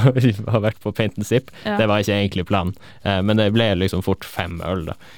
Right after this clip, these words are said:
Speaker 1: Eh, det er mitt problem. <laughs>
Speaker 2: Men du dyppa ikke penselen i ølen denne gangen?
Speaker 1: Nei, for det er litt lettere når du har sånn, eh, hjemme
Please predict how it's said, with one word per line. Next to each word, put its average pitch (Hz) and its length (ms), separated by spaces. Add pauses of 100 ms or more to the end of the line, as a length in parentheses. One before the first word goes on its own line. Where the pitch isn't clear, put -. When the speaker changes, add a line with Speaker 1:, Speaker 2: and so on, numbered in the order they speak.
(220)
Speaker 1:
Eh, 110 560 (800)
det - 100 (300)
er 123 140
mitt 131 300
problem. 107 420 (560)
<laughs> 170 540
Speaker 2:
Men 226 100
du 226 60
dyppa 208 300
ikke 226 140
penselen 170 440
i 92 120 (100)
ølen 180 560
denne 190 220
gangen? 190 220 (160)
Speaker 1:
Nei, 131 280
for 135 140
det 127 100
er 131 80
litt 135 160
lettere 113 400
når 95 160
du 92 100 (140)
har 101 160
sånn, 87 320 (560)
eh, 98 240
hjemme 104 760